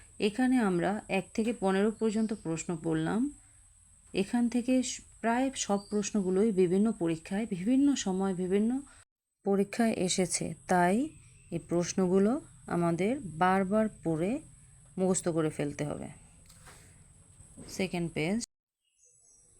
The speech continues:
ভাষাভাষীদের দিক থেকে পৃথিবীর বর্তমানে বাংলা ভাষার অবস্থান কত? চতুর্থ। বাংলা গদ্য কোন যুগের ভাষার নিদর্শন? আধুনিক যুগের। বাংলা ভাষার রীতি কয়টি?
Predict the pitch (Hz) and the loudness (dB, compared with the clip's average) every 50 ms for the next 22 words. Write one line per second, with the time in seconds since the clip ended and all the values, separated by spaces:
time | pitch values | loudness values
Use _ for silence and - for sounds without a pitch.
0 | 196 175 185 190 185 - - 220 202 202 190 180 - 208 190 196 220 208 175 151 | -6 -4 -2 -2 0 0 0 0 0 0 0 0 0 0 0 2 0 0 0 0
1 | 185 185 180 - - 190 190 - 175 175 175 - 180 175 180 202 196 180 214 220 | 0 0 0 -2 -4 -6 -4 -2 -2 -2 0 0 0 0 0 -2 0 0 2 0
2 | 190 175 170 175 170 170 - - - 190 190 185 175 170 180 196 240 240 214 175 | 2 2 2 2 2 0 -2 -4 -2 -2 0 0 0 0 0 -2 -2 -4 -6 -6
3 | 160 175 175 170 175 180 190 196 185 196 196 - 214 196 175 170 160 180 180 - | -2 0 2 2 2 2 2 2 2 0 0 0 0 0 0 0 0 0 -2 -2
4 | - 196 190 180 - 156 156 - - - 160 - - 180 175 175 170 165 - - | -2 -2 -2 -2 -2 -4 -6 -4 -6 -10 -8 -4 -2 -2 0 0 -2 -4 -6 -8
5 | - 160 151 - - - - _ - - _ _ _ _ _ _ _ _ _ _ | -10 -10 -12 -14 -20 -20 -20 _ -20 -20 _ _ _ _ _ _ _ _ _ _
6 | _ - 180 180 180 185 196 202 202 175 170 175 175 170 160 202 208 202 - - | _ -2 0 2 2 2 2 2 2 2 2 2 2 2 2 0 0 0 -2 -4
7 | - - 247 247 247 247 214 233 226 226 226 220 196 185 185 170 - 185 180 170 | 0 2 4 4 4 4 4 4 4 4 4 4 2 2 0 -2 -2 0 0 0
8 | 165 151 151 156 151 151 - - 196 214 240 240 - - - - _ _ - - | 0 0 0 0 0 0 0 -2 -2 -2 -4 -4 -8 -12 -20 -20 _ _ -8 -4
9 | 170 175 165 185 185 180 170 165 147 - 139 - 139 151 - - - - - - | -4 -2 -2 -2 -2 -2 -2 -2 -4 -4 -6 -6 -6 -8 -10 -14 -20 -20 -20 -20
10 | - _ - - 180 180 185 185 190 196 202 202 214 208 - 226 214 190 165 185 | -20 _ -10 -4 -2 0 2 2 4 4 4 2 2 2 2 0 0 2 2 0
11 | 175 - 208 196 - 175 156 147 - - - 156 | 0 2 0 0 0 0 -2 -2 -4 -6 -10 -10